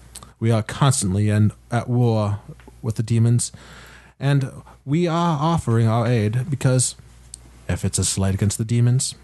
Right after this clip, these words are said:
it might be worth our effort, even if it is this backwaters world.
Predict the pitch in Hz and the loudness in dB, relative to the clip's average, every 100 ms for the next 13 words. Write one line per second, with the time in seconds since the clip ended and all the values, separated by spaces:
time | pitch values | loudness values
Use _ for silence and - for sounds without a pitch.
0 | - - - - - - - - - - | -20 -20 -20 -20 -20 -20 -20 -20 -20 -20
1 | - - 156 156 147 135 143 135 - - | -14 -2 0 2 2 2 2 2 -2 -8
2 | - 135 143 135 139 120 107 98 - 120 | -4 2 2 2 0 0 0 0 -2 -4
3 | 117 98 101 - 98 101 101 92 92 101 | -2 -2 -2 -2 -2 0 0 -2 -2 0
4 | 101 104 113 | 2 2 0